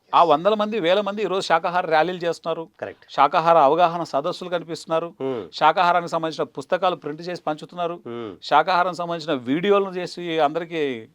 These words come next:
Speaker 1: సెండ్ చేస్తున్నారు,
Speaker 2: Hmm.
Speaker 1: అందరికీ తెలియజేస్తున్నారు ఆ ఎరుకను.
Speaker 2: ఎస్.
Speaker 1: శాకాహారం యొక్క ప్రాముఖ్యతను,
Speaker 2: Hmm.
Speaker 1: అహింస అనేటువంటి యొక్క ప్రాముఖ్యతను ఈరోజు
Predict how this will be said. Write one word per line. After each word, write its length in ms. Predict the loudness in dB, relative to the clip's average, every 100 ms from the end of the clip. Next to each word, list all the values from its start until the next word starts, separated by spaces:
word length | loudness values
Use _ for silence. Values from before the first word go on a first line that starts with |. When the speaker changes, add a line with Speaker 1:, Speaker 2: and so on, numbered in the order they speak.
| _ _
Speaker 1:
సెండ్ 280 | -4 -4 0
చేస్తున్నారు, 420 | -2 -2 -6 -4 -2
Speaker 2:
Hmm. 220 | -2 -4 -12 _ -4
Speaker 1:
అందరికీ 260 | -4 -4
తెలియజేస్తున్నారు 580 | -2 -2 -2 -4 -6 -6
ఆ 60 | -4
ఎరుకను. 440 | -4 -6 -10 -12 _ _
Speaker 2:
ఎస్. 220 | -18 -18 -20 _ _ _
Speaker 1:
శాకాహారం 840 | 0 4 4 2 2 4 4 2 -2
యొక్క 280 | -8 -6 -10
ప్రాముఖ్యతను, 960 | -8 2 2 2 -4 -6 -6 -12 -16 _
Speaker 2:
Hmm. 200 | -8 -8 -12 _ _ _ _ _ _ _ _ _ _ _ _ _
Speaker 1:
అహింస 520 | 0 0 -2 -6 0
అనేటువంటి 800 | 2 2 0 -2 -2 -2 -4 -4
యొక్క 240 | -8 -6 -12
ప్రాముఖ్యతను 800 | -4 2 2 0 -6 -8 -12 -4
ఈరోజు 640 | 0 2 2 0 -8